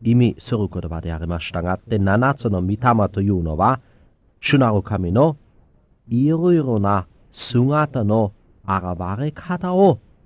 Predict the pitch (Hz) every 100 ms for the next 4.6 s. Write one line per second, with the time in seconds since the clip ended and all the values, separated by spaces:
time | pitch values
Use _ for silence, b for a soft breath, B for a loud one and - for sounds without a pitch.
0 | _ _ - 107 87 - 87 82 80 78
1 | - - _ _ _ _ _ _ 113 107
2 | 120 127 104 - 104 - b b - -
3 | 117 113 - 113 104 110 - 120 - 98
4 | 107 120 - 98 107